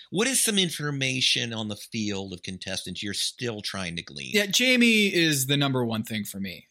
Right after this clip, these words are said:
Speaker 2: is trying to figure out Jamie. She feels like Brian Malarkey to me. This season's Malarkey, because for all of the class clownish, you know, annoying stuff that Malarkey does that I ca-, kind of feel like Jamie's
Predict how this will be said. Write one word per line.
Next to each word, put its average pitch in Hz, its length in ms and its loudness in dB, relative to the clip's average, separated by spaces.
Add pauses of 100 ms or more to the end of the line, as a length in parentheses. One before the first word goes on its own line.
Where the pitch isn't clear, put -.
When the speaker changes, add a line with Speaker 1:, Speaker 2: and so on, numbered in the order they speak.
Speaker 2:
is 139 160 2
trying 208 200 4
to 180 60 2
figure 147 440 2
out 123 220 0
Jamie. 107 500 0
She - 180 6
feels 240 300 4
like 170 160 2
Brian 139 260 2
Malarkey 110 460 -2
to - 100 -4
me. 95 220 -14 (100)
This 190 240 6
season's 170 380 4
Malarkey, 113 720 -4
because 151 640 2 (100)
for 170 240 0
all 208 220 6
of 196 60 2
the 185 60 2
class 165 380 2
clownish, 143 720 2
you 143 120 -2
know, 120 140 2
annoying 135 500 2
stuff 131 300 0
that 127 120 0
Malarkey 127 500 0
does 127 260 0
that 127 120 2
I 120 60 2
ca-, 127 240 -4
kind 147 160 0
of 135 60 -6
feel 143 120 2
like 131 140 0
Jamie's 135 560 4